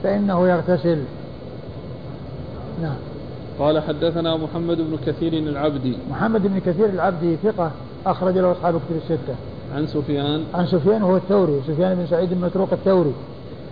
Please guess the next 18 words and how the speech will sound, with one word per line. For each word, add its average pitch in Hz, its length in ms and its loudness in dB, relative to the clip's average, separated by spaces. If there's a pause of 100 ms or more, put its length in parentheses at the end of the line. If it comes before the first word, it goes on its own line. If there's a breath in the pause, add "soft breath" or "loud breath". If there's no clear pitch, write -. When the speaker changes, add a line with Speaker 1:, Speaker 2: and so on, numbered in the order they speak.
(180)
Speaker 1:
ثقة 185 420 4
فقيه، 185 400 4
وصف 175 360 2
بأنه 180 640 2 (560)
أمير 202 280 6
المؤمنين 196 500 2
في 151 80 2
الحديث، 175 400 2 (520)
وحديثه 175 480 4
أخرج 175 240 2
أصحاب 170 300 2 (100)
كتب 165 100 -2
الستة. 151 360 -2 (680)
Speaker 2:
عن 147 80 -2
الأغر. 143 600 2 (680)
Speaker 1:
عن 190 140 2
الأغر 185 500 4 (220)
وهو 156 360 2